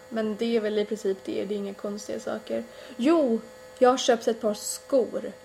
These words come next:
De är så himla fina. Så att jag är, det var värt det och jag hoppas att jag kan ha dem länge, länge. Och sen så har jag köpt en del grejer second hand också.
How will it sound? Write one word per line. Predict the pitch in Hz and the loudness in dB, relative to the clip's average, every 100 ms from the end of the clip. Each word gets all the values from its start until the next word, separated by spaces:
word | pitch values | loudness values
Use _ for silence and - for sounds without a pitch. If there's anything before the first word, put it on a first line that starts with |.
| - - | -20 -6
De | 233 240 240 | 0 2 4
är | 233 214 233 | 6 8 8
så | 240 | 4
himla | 254 233 226 | 2 2 2
fina. | 226 208 190 - - - - - | 2 0 -2 -10 -18 -20 -20 -6
Så | 233 | -4
att | 220 | 2
jag | 240 226 | 4 6
är, | 208 196 - 208 | 6 4 0 2
det | 233 | 4
var | 226 | 6
värt | 214 196 - | 6 4 2
det | 208 | -2
och | 208 | 0
jag | |
hoppas | 226 - 214 | -2 -2 -4
att | 196 | -2
jag | 196 | -2
kan | 202 | -4
ha | 196 | -4
dem | 185 185 | -4 -2
länge, | 196 190 185 185 | 0 0 -2 -4
länge. | - - - - - - - | -4 -6 -12 -16 -20 -16 2
Och | 294 | 6
sen | 285 277 | 8 8
så | 285 | 8
har | 294 | 8
jag | 277 | 8
köpt | 262 - | 6 4
en | 220 | 6
del | 208 202 | 6 6
grejer | 190 196 | 2 2
second | 202 202 202 214 | 0 0 0 0
hand | 233 - - | -4 -6 -8
också. | - 233 | -6 -6